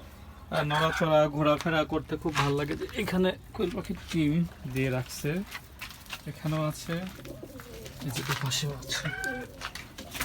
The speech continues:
তো এই যে এখানে এদের অবশ্য এখন মেম্বার বেড়ে গেল, এখানে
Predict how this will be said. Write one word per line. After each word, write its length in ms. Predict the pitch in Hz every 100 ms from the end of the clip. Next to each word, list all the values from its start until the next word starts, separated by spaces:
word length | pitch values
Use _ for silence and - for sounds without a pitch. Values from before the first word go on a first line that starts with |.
| - - - - 269 285 262 - - - - - - - - - - - - - 269 233 - - - - - 269 262 - - -
তো 320 | 151 147 143
এই 60 | 143
যে 160 | 139
এখানে 400 | 143 170 156 156 147 - - - - - -
এদের 180 | 143
অবশ্য 180 | 147 160
এখন 200 | 170 170
মেম্বার 400 | 156 147 156 156
বেড়ে 300 | 143 151 170
গেল, 280 | 165 139 175 - - - - - - - - -
এখানে 400 | - 135 165 147